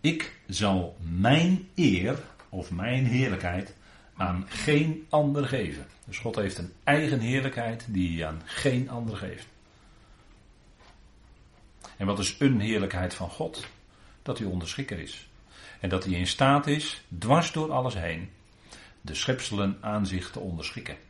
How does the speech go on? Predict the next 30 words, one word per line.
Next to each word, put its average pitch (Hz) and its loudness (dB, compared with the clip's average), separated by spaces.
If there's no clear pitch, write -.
Dat 143 -10
is - -8
de 143 -4
heerlijkheid 95 -6
van 78 -10
God. - -12
De 101 0
heerlijkheid 113 4
van 107 0
God 143 2
is 113 -2
dat 117 2
hij 101 2
redder 127 4
is. - -2
Hij 110 4
is 98 2
redder 110 4
van 104 0
zijn 95 2
volk 98 -2
Israël. 110 0
Hij 92 0
is 85 -2
redder 98 2
van 92 0
u 107 4
en 87 2
van 90 0
mij. 104 0